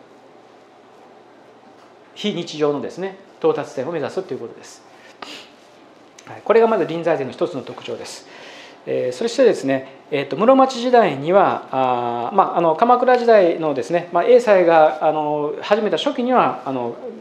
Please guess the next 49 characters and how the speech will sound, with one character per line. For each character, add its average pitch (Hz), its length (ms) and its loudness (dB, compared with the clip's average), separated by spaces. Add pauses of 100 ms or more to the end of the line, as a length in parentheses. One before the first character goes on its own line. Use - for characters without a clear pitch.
(300)
え 131 180 -6 (240)
ー - 40 -20
と、 120 140 -4 (200)
京 190 140 2
都 135 100 0
で 147 60 2
は 139 80 4
弾 170 180 2
圧 165 100 -6
さ 180 80 2
れ 156 80 2
た 131 120 -4
ん 117 80 -8
で 113 80 -10
す - 100 -14
け 139 60 -6
ど 170 100 -2
も、 180 300 2 (320)
し - 80 -14
か 240 80 2
し 185 100 -2
室 226 180 2
町 254 280 -2
時 233 100 -10
代 233 180 4
に 170 60 -2
は 127 80 -2
で 101 80 -6
す - 80 -12
ね、 160 320 -6
ま 143 80 -4
あ、 - 20 -14
こ 160 100 0
れ 147 80 2
徐 165 100 2
々 156 120 2
に 123 80 -4
受 123 120 -8
け 147 80 -6
入 - 20 -2
れ 139 80 2
ら 139 60 0
れ 135 60 -8
て 143 100 -6
い - 20 -4
き 147 100 -14
ま 147 140 -6
し - 120 -14
て、 185 220 -2